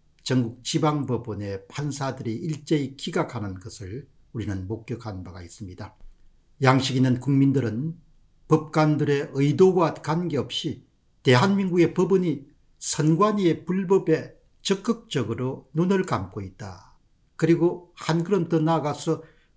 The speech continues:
공모관계에 있지 않는가라는 그런 의심을 하기 시작했습니다. 뿐만 아니라 선거관리위원회의 전거인멸에 법원이 적극적으로 협조하고 있다는 그런 생각을 가지신 시민들이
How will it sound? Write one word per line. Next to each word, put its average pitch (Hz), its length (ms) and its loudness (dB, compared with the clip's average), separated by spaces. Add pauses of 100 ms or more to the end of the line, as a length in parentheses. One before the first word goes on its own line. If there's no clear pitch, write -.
공모관계에 175 840 6
있지 131 240 -4
않는가라는 101 520 -6
그런 92 280 -10
의심을 117 580 -4
하기 - 260 -12
시작했습니다. 104 840 -14 (500)
뿐만 143 300 4
아니라 123 420 2 (360)
선거관리위원회의 131 1160 2
전거인멸에 135 1040 2 (540)
법원이 170 480 4 (160)
적극적으로 147 920 -2
협조하고 202 720 -2
있다는 104 380 -8
그런 92 200 -10
생각을 104 680 -8 (400)
가지신 104 480 -2
시민들이 127 640 -4